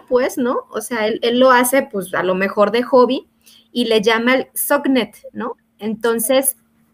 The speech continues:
dice su, o sea, me, me menciona que le funciona tanto que su papá lo usa para su trabajo en, en donde él hacía los procesos de, de dentales.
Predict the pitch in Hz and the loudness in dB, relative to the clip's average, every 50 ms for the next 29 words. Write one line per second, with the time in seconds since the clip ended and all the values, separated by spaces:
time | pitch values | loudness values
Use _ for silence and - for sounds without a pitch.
0 | _ _ _ _ 214 214 254 262 247 - 294 294 302 - 294 - - - 233 226 | _ _ _ _ -2 0 2 2 2 2 0 0 0 -2 -4 -2 0 0 0 0
1 | 226 233 220 190 208 - - 185 175 202 214 214 220 226 220 226 - 269 254 247 | 0 0 -2 -2 -6 -10 -10 -8 -4 -4 -2 0 0 0 -2 0 2 2 4 4
2 | 247 254 254 - 247 208 202 - 220 220 220 220 214 - 226 226 226 - 269 254 | 2 2 2 0 0 0 0 -2 -2 -4 -4 -4 -4 -4 -6 -4 -4 -2 -2 0
3 | 254 277 294 - - 320 311 294 - 302 302 - - 262 262 - - 285 - - | 0 -2 -2 -4 -4 -4 -4 -4 -4 -6 -4 -2 -2 -2 0 0 0 -2 0 0
4 | - 240 240 240 - 302 247 247 262 277 285 302 302 285 277 269 - - 202 220 | 0 0 0 0 0 0 2 2 4 4 2 4 2 2 0 -2 -2 -6 -6 -6
5 | 349 - _ _ - - - - - - _ _ - 226 220 208 202 214 233 - | -8 -12 _ _ -20 -20 -20 -20 -20 -20 _ _ 0 2 2 2 2 0 -2 -2
6 | - 233 220 214 220 - 220 214 214 214 214 220 247 247 269 269 480 392 247 202 | -4 -4 -4 -4 -2 0 0 2 2 4 2 2 2 2 0 0 0 0 -2 -6
7 | 185 - 190 190 190 190 190 185 180 180 190 - - _ _ _ _ 202 180 196 | -8 -8 -10 -10 -8 -8 -8 -10 -10 -12 -14 -16 -20 _ _ _ _ -8 -6 -4
8 | 190 190 190 185 185 185 190 190 202 208 214 220 214 202 - - - - 180 180 | -4 -2 0 2 2 4 4 2 2 0 -2 -2 -4 -6 -8 -10 -4 -2 -2 -2
9 | - - 196 190 190 196 208 208 202 196 - - 180 180 - 202 190 190 208 208 | -2 -2 -2 0 0 2 2 2 0 0 -2 -2 -4 -2 0 0 0 0 0 0
10 | 208 202 202 175 - - _ - 185 165 180 175 175 175 175 170 190 185 190 185 | 2 2 0 0 0 -4 _ -14 -6 -2 2 2 4 2 4 2 2 0 2 0
11 | - 185 185 190 - - - - | 0 0 2 0 -2 -4 -6 -10